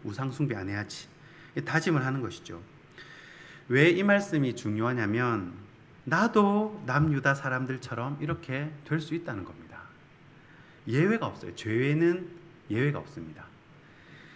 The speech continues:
그래서 이런 험한 꼴을 당하지 않기 위해서라도 끊임없이 노력을 하고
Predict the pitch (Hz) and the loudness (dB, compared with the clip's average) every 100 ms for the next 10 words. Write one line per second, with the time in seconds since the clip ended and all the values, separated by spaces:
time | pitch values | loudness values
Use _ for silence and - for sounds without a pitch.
0 | - - 190 214 170 151 107 - - - | -18 4 4 6 6 4 0 -10 -16 -18
1 | - - 202 202 202 - 175 185 185 180 | -14 -2 2 2 -2 -4 0 2 0 0
2 | 175 175 143 - 113 139 143 147 151 117 | 0 2 2 0 -2 -2 2 0 0 -2
3 | 101 113 107 92 143 117 87 - - - | -2 -2 -4 -4 -4 -4 -6 -16 -20 -4
4 | 226 247 247 190 - - 170 165 160 156 | 2 4 4 2 -2 -6 0 2 2 -4
5 | 156 151 - 113 143 135 110 104 110 98 | -6 -12 -4 -2 0 0 -2 -4 -6 -6
6 | 104 | -8